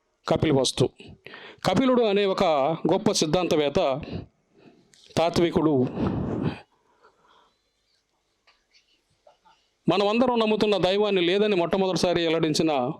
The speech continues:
సిద్ధాంతకర్త కపిలుడు. అతని పేరు మీనే కపిలవస్తు నగరం అని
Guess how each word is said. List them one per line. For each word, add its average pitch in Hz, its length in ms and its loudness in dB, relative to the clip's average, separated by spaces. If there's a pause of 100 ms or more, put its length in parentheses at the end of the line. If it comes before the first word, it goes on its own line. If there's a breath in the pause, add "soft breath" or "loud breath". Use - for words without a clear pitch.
(2250)
సిద్ధాంతకర్త 170 760 0
కపిలుడు. 139 520 0 (640 loud breath)
అతని 233 220 0
పేరు 208 220 2
మీనే 170 500 0 (120)
కపిలవస్తు 180 460 0
నగరం 156 260 0
అని 160 400 2